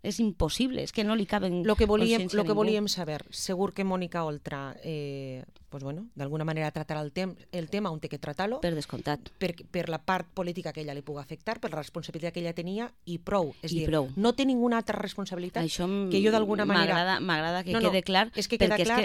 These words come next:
Speaker 1: que
Speaker 2: no
Speaker 1: se-,
Speaker 2: té ninguna
Speaker 1: ni,
Speaker 2: altra
Speaker 1: ni va,
Speaker 2: responsabilitat.
Speaker 1: ni va col·locar ella al,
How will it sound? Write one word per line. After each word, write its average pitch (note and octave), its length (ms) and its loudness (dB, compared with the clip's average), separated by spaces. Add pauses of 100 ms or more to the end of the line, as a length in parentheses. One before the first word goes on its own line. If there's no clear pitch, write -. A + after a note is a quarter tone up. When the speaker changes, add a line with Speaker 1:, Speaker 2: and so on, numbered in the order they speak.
(120)
Speaker 1:
que G3+ 100 -4
Speaker 2:
no A#3+ 80 4
Speaker 1:
se-, B3 60 2
Speaker 2:
té C4+ 120 4
ninguna A#3+ 300 4
Speaker 1:
ni, G#3+ 40 4
Speaker 2:
altra G#3+ 160 0
Speaker 1:
ni G3 40 0
va, G3+ 40 -2
Speaker 2:
responsabilitat. F#3+ 720 2
Speaker 1:
ni G3 100 2
va G#3+ 180 2
col·locar A3 640 -4
ella G#3+ 540 -2
al, D#3 500 0